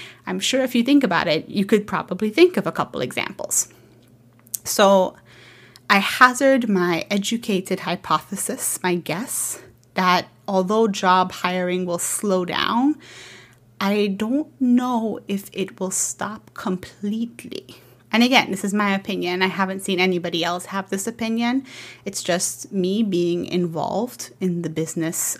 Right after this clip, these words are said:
of labor and money and your money. And I think they need us. <laughs> It's cold comfort. I think they need us very badly, because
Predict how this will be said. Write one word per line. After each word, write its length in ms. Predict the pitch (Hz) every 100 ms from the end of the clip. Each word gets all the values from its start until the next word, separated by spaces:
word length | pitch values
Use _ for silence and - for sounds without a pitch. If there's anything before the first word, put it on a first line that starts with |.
| -
of 200 | 180 170
labor 460 | 170 170 165 165 -
and 280 | 165 160
money 560 | 156 160 - 240 294 -
and 180 | 196 180
your 260 | 165 180 -
money. 520 | - - - 285 302 - - - - - _
And 120 | 202
I 80 | 196
think 200 | 202 233
they 100 | 247
need 160 | 247 269
us. 360 | - - - - - - - _ -
<laughs> 80 | - - - 440 - 440 - 440 - 381 - - _ _ _ - _ - - - - -
It's 220 | 233 233
cold 340 | - 202 226
comfort. 380 | - 233 - -
I 120 | - 202
think 260 | 202 226
they 100 | 233
need 180 | 220 220
us 200 | 233 208
very 420 | - - 175 180
badly, 600 | 185 170 214 220 - -
because 640 | 190 190 185 208 175 180